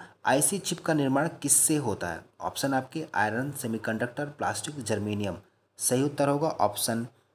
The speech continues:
बी, सेमीकंडक्टर। अगला प्रश्न है आपका, होंडा द्वारा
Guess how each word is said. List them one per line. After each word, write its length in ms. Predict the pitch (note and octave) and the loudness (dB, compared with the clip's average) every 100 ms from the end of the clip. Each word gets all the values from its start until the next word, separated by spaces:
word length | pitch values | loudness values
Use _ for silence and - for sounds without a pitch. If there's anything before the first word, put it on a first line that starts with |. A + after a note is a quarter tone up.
| _ _ _ _ _ _ _ | _ _ _ _ _ _ _
बी, 420 | G#2 G2+ D#3 D3 E3 _ _ | -12 0 2 2 -2 _ _
सेमीकंडक्टर। 920 | - B2+ A2 G2+ F2+ E2+ E2 - - - - _ _ _ _ _ _ _ _ - | -2 0 0 -2 -6 -8 -10 -12 -14 -14 -20 _ _ _ _ _ _ _ _ -4
अगला 220 | A2+ E3 | 2 4
प्रश्न 300 | E3+ E3 E3 | 4 0 0
है 60 | |
आपका, 300 | D3 - E3+ F3 - _ _ - | 0 0 -4 -4 -12 _ _ 2
होंडा 340 | D3 D#3+ F3 F#3 | 4 4 4 6
द्वारा 500 | C3+ B2+ C#3 - | 6 8 6 2